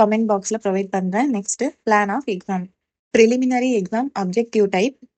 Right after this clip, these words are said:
ஆஃப்லைன் எக்ஸாம் தான். ஓ எம் ஆர் ஷீட் ஃபில் பண்ணணும். preliminary qualified candidates மெயின்ஸ் அட்டெண்ட் பண்ணலாம். மெயின்ஸ் குவாலிஃபைட் கேண்டிடேட்ஸ்க்கு பர்சனாலிட்டி டெஸ்ட் மீன்ஸ் இன்டர்வியூ இருக்கும்.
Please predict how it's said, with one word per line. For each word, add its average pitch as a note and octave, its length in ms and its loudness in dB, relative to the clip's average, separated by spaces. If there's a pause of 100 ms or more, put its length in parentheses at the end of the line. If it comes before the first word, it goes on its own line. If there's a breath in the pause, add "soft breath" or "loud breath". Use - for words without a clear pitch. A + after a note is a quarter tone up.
(480)
ஆஃப்லைன் A3+ 360 0
எக்ஸாம் F#3+ 380 -6
தான். A3+ 120 -2 (160)
ஓ G#3+ 60 2 (120)
எம் A3+ 180 -2
ஆர் G#3 100 -6
ஷீட் A#3 220 -6
ஃபில் G3+ 200 0
பண்ணணும். F#3+ 320 -2 (760)
preliminary B3 560 2
qualified G#3+ 500 2
candidates G3 440 0 (100)
மெயின்ஸ் A#3+ 340 -2
அட்டெண்ட் F#3+ 300 -6
பண்ணலாம். F3 360 -2 (680 soft breath)
மெயின்ஸ் B3 340 2
குவாலிஃபைட் G3+ 500 2
கேண்டிடேட்ஸ்க்கு G3 540 -2 (240)
பர்சனாலிட்டி A3 600 0
டெஸ்ட் F3 240 -2 (140)
மீன்ஸ் C#4 300 -4
இன்டர்வியூ A3 460 2
இருக்கும். F#3+ 280 -2